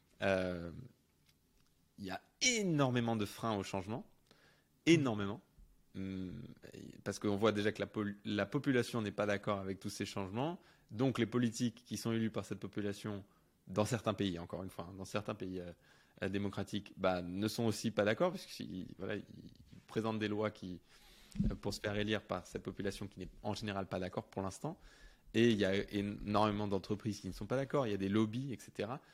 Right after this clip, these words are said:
Speaker 1: Le changement, il va être hyper lent, mais je préfère, euh,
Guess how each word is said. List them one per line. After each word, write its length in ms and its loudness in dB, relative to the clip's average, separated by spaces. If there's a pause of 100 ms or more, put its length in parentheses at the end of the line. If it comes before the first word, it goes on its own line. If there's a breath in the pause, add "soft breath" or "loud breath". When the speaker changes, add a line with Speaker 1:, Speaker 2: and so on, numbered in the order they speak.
(200 loud breath)
Speaker 1:
Le 80 -8
changement, 600 0
il 80 -6
va 80 0
être 140 -8 (240)
hyper 360 4
lent, 240 -2 (580 soft breath)
mais 160 2
je 160 -2
préfère, 560 6
euh, 240 2